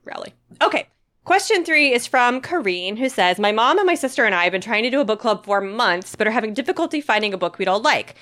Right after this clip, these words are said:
My sister likes horror, thrillers, and puzzle books like Piranesi. My mom prefers books that aren't too hard to digest and are amenable to bedtime reading. I'm in the middle,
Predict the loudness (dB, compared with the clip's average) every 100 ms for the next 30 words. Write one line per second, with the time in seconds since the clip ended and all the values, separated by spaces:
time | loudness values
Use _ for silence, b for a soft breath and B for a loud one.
0 | b -4 -2 -4 -2 2 2 0 0 2
1 | 4 4 0 -4 -2 0 0 -2 -8 -6
2 | -4 -2 -2 -2 -2 -6 -8 -2 0 0
3 | -2 -4 -10 -10 B B -4 2 2 2
4 | -2 0 0 -2 -4 0 0 -2 -4 -2
5 | -4 -2 -2 0 -2 -2 -6 -6 -4 0
6 | 0 2 2 2 0 0 0 0 -4 -4
7 | -4 -6 -8 B B B -2 2 4 4
8 | 4 4 4 2